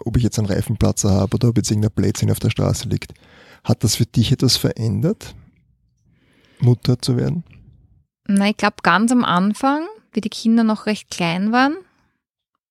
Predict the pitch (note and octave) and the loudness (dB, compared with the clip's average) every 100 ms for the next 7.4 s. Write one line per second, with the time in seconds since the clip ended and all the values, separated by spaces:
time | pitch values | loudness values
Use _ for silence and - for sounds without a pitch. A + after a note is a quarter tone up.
0 | _ E3 E3+ D#3+ C#3+ C#3+ - G#3 G#3+ A#3 | _ -6 -4 -2 -4 -6 -4 -4 -2 -4
1 | A#3+ - - - _ _ E3+ E3 E3+ F#3+ | -6 -10 -20 -20 _ _ 0 2 2 2
2 | F3 F3+ - F#3 - F#3 F3 D#3+ D#3+ D#3+ | 2 0 0 -4 -2 -2 -2 -4 -4 -4
3 | E3 D#3+ E3 D3 F3+ G#3 - G3 F#3+ D4+ | -4 -2 -4 -4 -2 -2 2 0 2 -2
4 | E4 D#4+ D#4 C#4+ - G3 G#3 G#3 G#3+ G3+ | -2 -4 -8 -14 -2 0 2 4 4 2
5 | G#3+ A#3 - - G#3+ A3+ A#3+ G3+ F3 E3+ | 2 -2 -6 -2 2 2 0 -2 -2 -2
6 | F#3+ F#3 F3+ E3 D#3 - - F#3+ - F#3 | -4 -4 -2 -2 -4 -10 -8 -6 -2 0
7 | G3 G3 F3+ | 2 4 2